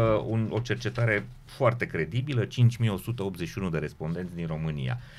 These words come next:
Și, um, uite, uh, un răspuns. De ce au plecat oamenii de la angajatori?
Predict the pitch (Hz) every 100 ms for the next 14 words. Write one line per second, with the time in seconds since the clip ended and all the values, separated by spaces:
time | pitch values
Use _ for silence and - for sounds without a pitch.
0 | - - - - - 120 123 127 123 -
1 | - - - 110 107 104 98 98 - -
2 | - - - - - - - - - -
3 | - - 104 - 98 87 82 - - -
4 | - 85 82 78 65 - - - - -
5 | 101 98 98 - - 80 67 - - 131
6 | 123 113 - 98 107 92 85 82 80 76
7 | 76 71 69 - 60 -